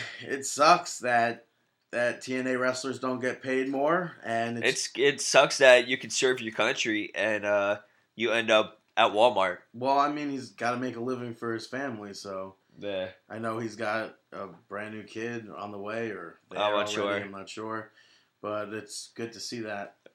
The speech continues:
Speaker 1: and, uh, him working, at least.
Speaker 2: Yeah.
Speaker 1: And, uh, the last outside the ring news, I guess, that we have before we move on to the second segment and take a little break, there is a new Marking Out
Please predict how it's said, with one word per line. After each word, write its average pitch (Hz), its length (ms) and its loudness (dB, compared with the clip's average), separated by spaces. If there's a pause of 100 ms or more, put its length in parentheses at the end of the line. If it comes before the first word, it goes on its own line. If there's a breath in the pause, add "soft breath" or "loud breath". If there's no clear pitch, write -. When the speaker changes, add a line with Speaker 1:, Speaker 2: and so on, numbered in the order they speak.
Speaker 1:
and, 107 280 -8
uh, 107 320 -4 (540)
him 104 140 -12
working, 95 460 -10
at 82 80 -16
least. 85 320 -16 (200)
Speaker 2:
Yeah. 107 280 8 (520 loud breath)
Speaker 1:
And, 196 540 4
uh, 190 380 8
the 180 160 2
last 175 600 4
outside 170 460 6
the 160 80 2
ring 156 280 0
news, 160 300 4
I 151 60 2
guess, 147 280 2
that 135 160 4
we 135 140 -2
have 135 460 6
before 139 360 0
we 127 100 0
move 123 300 -2
on 127 280 4
to 131 340 -2
the 110 160 -6
second 113 460 -4
segment 117 420 -2
and 104 80 -10
take 120 160 -6
a 120 40 -6
little 117 240 -4
break, 170 520 2 (720)
there 160 420 4
is 160 480 4
a 139 160 4
new 139 360 0
Marking 135 600 0
Out 120 540 2